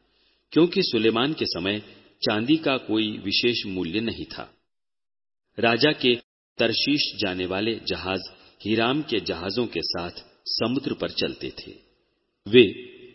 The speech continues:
प्रति तीन वर्ष लौटते और सोना, चांदी, हाथीदांत, बंदर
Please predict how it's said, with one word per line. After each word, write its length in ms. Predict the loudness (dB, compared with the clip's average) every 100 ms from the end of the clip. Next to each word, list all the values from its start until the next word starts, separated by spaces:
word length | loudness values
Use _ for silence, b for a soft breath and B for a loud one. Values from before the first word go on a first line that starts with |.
| -10 0
प्रति 340 | 0 2 -2 2
तीन 200 | 4 4
वर्ष 300 | 4 2 2
लौटते 540 | -2 -2 -2 -2 -2 -2 -2 -16 -20 2
और 160 | 2 2
सोना, 440 | 0 0 2 2 0 -2 0
चांदी, 460 | 0 0 -2 -2 -6 -18
हाथीदांत, 640 | -4 -4 -2 -2 -2 -2 -6 -14 -20 -4
बंदर 440 | -2 2 4 2